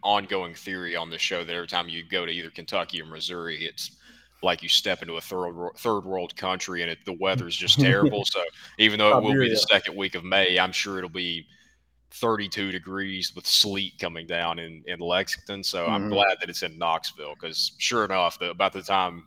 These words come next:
Speaker 1: of the year we have to make the trip there when it should be, you know, eighty, getting, getting mid eighties, nice weather. I'm sure it'll be just absolutely just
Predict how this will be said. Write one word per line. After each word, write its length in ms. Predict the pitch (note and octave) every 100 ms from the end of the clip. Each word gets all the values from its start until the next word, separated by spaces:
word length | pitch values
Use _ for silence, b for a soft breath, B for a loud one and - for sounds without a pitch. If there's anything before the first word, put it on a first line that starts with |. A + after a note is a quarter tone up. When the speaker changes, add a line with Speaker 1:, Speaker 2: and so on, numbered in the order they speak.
| _
Speaker 1:
of 80 | F2
the 60 |
year 220 | F#2 F2 F2
we 180 | F#2 E2+
have 180 | F2 -
to 80 |
make 180 | F2 E2+
the 60 | -
trip 280 | - F#2 E2+
there 180 | E2+ D#2+
when 80 | E2+
it 100 | -
should 200 | - F#2
be, 100 | E2+
you 80 | E2
know, 180 | D#2+ D#2 - _ -
eighty, 280 | F#2 F2 E2 _ -
getting, 260 | - F2+ G2+
getting 220 | A#2+ - - _ _ _ _ _ _
mid 280 | G#2 G#2+ G#2+
eighties, 460 | G2+ G#2 G2+ G2 G2+
nice 340 | G2 G2+ G2
weather. 540 | F#2+ G2+ G2 G2 F#2+ F2+ _
I'm 100 | E2+ F2 -
sure 240 | - E2+
it'll 140 | E2 D2
be 180 | E2+
just 220 | E2 D#2+ D#2+
absolutely 560 | D#2 - D#2+ D2 D2
just 220 | - -